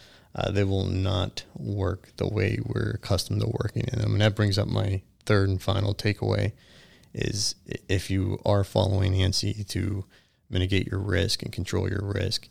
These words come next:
you're gonna have to update your training requirements for your employees, your supervisors, your, your,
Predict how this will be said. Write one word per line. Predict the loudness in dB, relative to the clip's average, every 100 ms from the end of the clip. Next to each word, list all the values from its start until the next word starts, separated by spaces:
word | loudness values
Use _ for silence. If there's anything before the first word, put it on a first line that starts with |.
| -20 -20 -8
you're | 0
gonna | 2 2
have | 2
to | -2
update | -2 0 -2 -2
your | -4
training | -2 0 0 -2
requirements | -2 -4 -2 -2 -4 -2
for | -2
your | 0 0
employees, | -2 -2 -2 -2 -2 -2 -2
your | -2 -2
supervisors, | -2 0 -2 0 -2 -2 -2 -2
your, | -2 -2 -4
your, | -4 -2